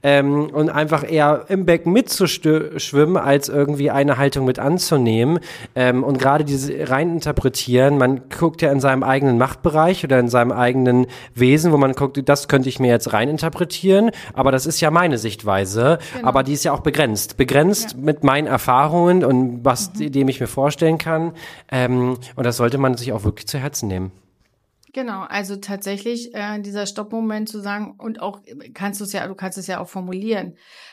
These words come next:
Speaker 2: Du kannst ja auch sagen, ähm, „Lass mich ganz kurz nachdenken“ oder „Gib mir mal kurz einen Moment.“ Und das kann auch sein, also, ne, weil wir ja auch bei der letzten Folge hatten, dieses krasse Nein, was so viele abschreckt, ne? Also auch einfach zu sagen, „Gib mir mal kurz einen Moment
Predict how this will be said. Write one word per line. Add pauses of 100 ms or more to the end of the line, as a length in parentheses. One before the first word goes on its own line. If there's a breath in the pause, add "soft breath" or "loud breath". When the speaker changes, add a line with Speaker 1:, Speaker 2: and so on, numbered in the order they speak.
Speaker 2:
Du
kannst
ja
auch
sagen,
ähm,
„Lass
mich
ganz
kurz
nachdenken“
oder
„Gib
mir
mal
kurz
einen
Moment.“ (840 soft breath)
Und
das
kann
auch
sein, (120)
also, (140 loud breath)
ne,
weil
wir
ja
auch
bei
der
letzten
Folge
hatten,
dieses
krasse
Nein,
was
so
viele
abschreckt,
ne?
Also
auch
einfach
zu
sagen,
„Gib
mir
mal
kurz
einen
Moment